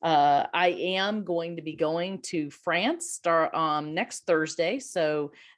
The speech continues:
December sixteenth, I'll be heading over there to see all of our friends, uh, with The Girl Who Wore Freedom and touch base with Danny and her husband, Jean-Marie, check on everybody. It's been a little while since I've seen them. So I'm looking forward to that.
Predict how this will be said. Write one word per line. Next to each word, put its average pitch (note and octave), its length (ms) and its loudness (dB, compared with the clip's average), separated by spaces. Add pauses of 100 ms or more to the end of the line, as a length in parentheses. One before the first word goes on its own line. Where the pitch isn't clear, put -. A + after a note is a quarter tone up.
December E3+ 520 0
sixteenth, F#3+ 600 -8
I'll E3 140 -2
be D#3+ 100 -6
heading E3 340 -2
over D3 140 -4
there D#3+ 160 2
to D#3+ 80 -6
see C#4 320 -4
all E3 260 4
of D#3+ 120 2
our D3 120 2
friends, E3+ 640 -4
uh, D3 440 -4
with D#3+ 320 -2
The E3 80 -2
Girl C#3+ 280 -4
Who D#3 140 -6
Wore D3 200 -4
Freedom D3+ 440 -4
and C#3+ 140 -10
touch - 320 -6
base D3+ 260 -4
with F3 140 -10
Danny G#3+ 400 0
and F3 100 -2
her D3+ 80 -4
husband, D3+ 400 -2
Jean-Marie, D#3+ 720 -2 (320)
check A#3 300 0
on G3+ 180 -2
everybody. F3 520 0
It's E3 180 -4
been D#3 300 -2
a C#3 80 -4
little D3+ 240 -6
while C#3+ 300 -2
since C#3 380 -10
I've C#3+ 220 -8
seen C3+ 260 -12
them. C3+ 180 -10
So D3 280 -2
I'm C#3+ 100 -10
looking C#3 240 -12
forward C#3+ 300 -8
to E3 100 -8
that. A3 320 0